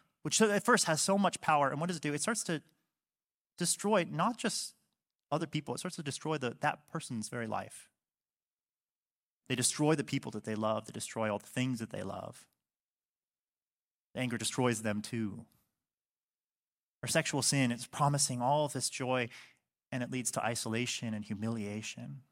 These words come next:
We have addictions that at first promise life, life, life, and then they just descend into death, death, death until you're, you're trapped in the grave.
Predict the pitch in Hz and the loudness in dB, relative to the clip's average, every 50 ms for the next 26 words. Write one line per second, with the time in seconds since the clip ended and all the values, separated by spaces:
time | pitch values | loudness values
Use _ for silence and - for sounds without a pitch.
0 | _ _ _ _ _ _ _ _ _ _ _ _ _ _ _ _ _ _ _ _ | _ _ _ _ _ _ _ _ _ _ _ _ _ _ _ _ _ _ _ _
1 | _ _ _ _ _ _ _ _ _ _ _ _ _ _ _ _ _ _ _ - | _ _ _ _ _ _ _ _ _ _ _ _ _ _ _ _ _ _ _ -6
2 | 135 120 120 117 135 135 - - 117 92 90 - - - - - _ _ _ _ | -4 -2 0 0 2 2 0 -2 -2 -4 -4 -8 -12 -14 -14 -18 _ _ _ _
3 | _ _ _ _ _ _ _ _ _ _ _ _ _ _ _ _ _ - 135 143 | _ _ _ _ _ _ _ _ _ _ _ _ _ _ _ _ _ -4 -2 0
4 | - 139 139 131 - - - 135 131 123 - 135 131 135 131 120 - 123 123 120 | 2 2 2 2 0 0 0 0 0 0 0 2 2 2 2 0 0 -2 -2 0
5 | - 127 120 120 - 135 127 131 135 139 127 127 - - 120 - - 117 113 117 | 0 0 0 0 0 0 0 2 2 0 -2 -4 -4 -4 -4 -4 -2 0 0 0
6 | 113 107 113 107 - 123 123 113 110 - - - - 113 110 107 - - - 107 | 0 -2 -4 -6 -4 -2 -2 -2 -4 -6 -12 -8 -4 -4 -2 -4 -4 -6 -4 -2
7 | 107 110 - 113 - - 101 101 101 98 - _ _ _ _ _ _ _ _ _ | -2 -2 -4 -8 -10 -10 -10 -10 -12 -14 -18 _ _ _ _ _ _ _ _ _
8 | _ _ - - - - - 120 117 127 - - 123 110 104 104 104 101 98 98 | _ _ -14 -10 -6 -2 0 0 0 0 -2 -4 -4 -4 -4 -4 -6 -8 -8 -10
9 | 107 107 - - | -10 -12 -14 -18